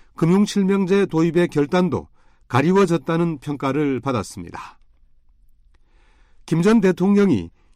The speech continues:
김대중 전 대통령의 뒤를 이어 영면함으로써 한국에서 영호남을 대표하며 한국 정치사를 이끌어왔던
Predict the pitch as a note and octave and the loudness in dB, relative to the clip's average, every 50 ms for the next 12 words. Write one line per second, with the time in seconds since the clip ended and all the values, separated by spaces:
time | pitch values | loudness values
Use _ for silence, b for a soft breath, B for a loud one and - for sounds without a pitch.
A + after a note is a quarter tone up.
0 | _ - D#3+ E3 F3 F#3 F#3+ F3 G#3 A3 A3 F#3 - - F3 F#3 F#3 E3 E3+ D#3 | _ -2 0 2 2 2 2 4 4 2 2 0 -2 0 0 0 2 2 0 0
1 | B2+ D#3 D3+ D#3 D#3 D#3 D3+ D#3 D3+ C3+ - C3+ C#3 C#3 C#3 C#3 B2+ A#2 A2+ A#2 | 0 -2 -4 -2 -2 0 0 0 -2 -2 -2 -2 -2 0 0 0 -2 -2 0 0
2 | B2+ C3+ C#3 B2 A2+ b b b b b C#3 C3+ D3+ E3+ F3 F#3 F#3+ F#3+ F3 E3 | 2 2 2 0 -2 b b b b b 0 0 2 2 2 0 0 0 -2 -2
3 | E3+ E3 D#3+ D#3+ C#3+ - - G2+ D2+ - _ _ _ _ _ - _ _ _ _ | -2 -2 0 -2 -2 -2 -4 -6 -8 -8 _ _ _ _ _ -20 _ _ _ _
4 | _ _ - - D#3+ D#3 D3+ C#3 C#3+ C3 C3 A#2+ A#2+ D#3 D3+ C#3+ C3+ B2 b b | _ _ -4 -2 -2 0 0 -2 -2 0 0 0 2 2 2 2 2 0 b b
5 | b b b b C#3 C#3+ D#3 F3+ F3+ F#3+ F#3+ G3 F#3+ G#3 A3 G#3 - F3+ F3+ F3 | b b b b 0 2 4 4 2 2 2 2 2 2 0 0 0 0 -2 -2
6 | - D3+ D#3 C#3+ B2+ B2 C3 D3 D3+ C#3+ A#2+ A#2+ b b b b b - F3 F3 | 0 -2 -2 0 0 0 2 2 2 0 0 -4 b b b b b -2 0 0
7 | F#3 F3+ G#3 A3 F3+ - - E3+ D#3+ E3+ - F#3 E3 F3 F3+ F3 F#3+ F#3+ D#3+ - | 0 0 0 -2 -2 -4 -4 -2 -2 -2 -4 -4 -2 -2 0 0 0 -2 -2 -4
8 | C#3 D3+ C3+ - D#3 C#3 C3 B2 A#2 G#2+ - - C3+ C3 B2+ A#2 | -8 -8 -6 -4 -2 0 0 0 -2 -2 0 0 2 2 2 0